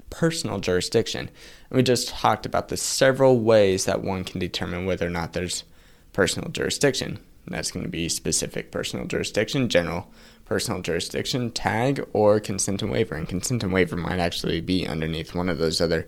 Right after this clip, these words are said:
subheadings. But making sure that you have the proper jurisdiction is one of those things that needs to be met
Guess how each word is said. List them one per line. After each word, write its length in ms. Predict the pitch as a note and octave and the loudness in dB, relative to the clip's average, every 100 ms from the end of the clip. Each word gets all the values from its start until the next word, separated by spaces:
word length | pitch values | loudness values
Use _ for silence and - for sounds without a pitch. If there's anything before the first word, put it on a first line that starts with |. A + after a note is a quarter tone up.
| - - - - | -10 -20 -20 -12
subheadings. 600 | - D3 - - - - | 2 2 4 -4 -4 -6
But 300 | - G#2+ - - - - - - - - - - - - _ | 2 2 2 -18 -20 -20 -20 -20 -20 -20 -20 -20 -20 -20 _
making 380 | - B2+ B2+ A#2+ | 2 2 4 2
sure 140 | B2 | 4
that 160 | A2+ G2 | 6 4
you 120 | G2 | 2
have 500 | G2 C3+ B2+ A#2 - | 0 4 6 6 2
the 80 | G#2+ | -4
proper 360 | - G#2+ G#2 G2 | 2 4 4 2
jurisdiction 920 | F#2+ F2 F2+ - C4+ - - F#2+ F#2+ - | 0 -2 -2 0 0 0 -2 -2 -4 -2
is 400 | G#2+ G#2 G2 A#2 | 0 2 0 0
one 220 | G#2 A2 | 0 2
of 100 | B2+ | 4
those 220 | B2+ B2 | 4 2
things 400 | - F#2 F#2 - | -2 -4 -2 -4
that 480 | - F#2 F2+ - - - - - _ - - - _ _ _ _ _ - _ _ | 0 2 2 -2 -8 -20 -20 -20 _ -20 -20 -20 _ _ _ _ _ -20 _ _
needs 280 | G#2+ G2 - | 2 2 2
to 100 | - | 0
be 120 | G#2+ | 2
met 440 | A2 D3 F2+ - | 6 6 6 -2